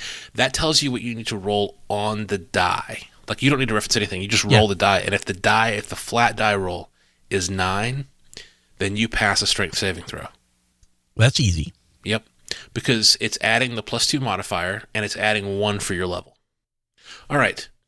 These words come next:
Speaker 1: Let's look at the cheat sheet and see what's next. We've recorded your attribute modifiers. You have picked a class. In picking your class, let's go ahead and record everything else about your class.
Speaker 2: So,
Speaker 1: So
Speaker 2: I,
Speaker 1: you're
Speaker 2: uh, race is human.
Speaker 1: Yep. Well, look at your,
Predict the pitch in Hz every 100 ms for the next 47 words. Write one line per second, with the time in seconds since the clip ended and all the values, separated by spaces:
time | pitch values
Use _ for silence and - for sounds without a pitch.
0 | _ - - - - - - - - -
1 | _ _ - - - 98 - 104 - 113
2 | 113 107 - 107 104 95 - 110 127 -
3 | - - - - - _ - - - -
4 | - 104 110 156 147 131 123 120 98 117
5 | 110 117 110 104 104 - 104 101 98 -
6 | - 156 - - 107 - - 104 90 90
7 | - - 107 - 165 - 143 104 - 101
8 | 95 - - 123 113 107 - 113 104 104
9 | 101 101 95 98 - - 85 85 - -
10 | _ _ - - 143 139 107 120 - -
11 | 127 135 131 180 - 135 104 104 - _
12 | _ _ _ _ _ _ _ _ 107 113
13 | 127 123 110 131 156 127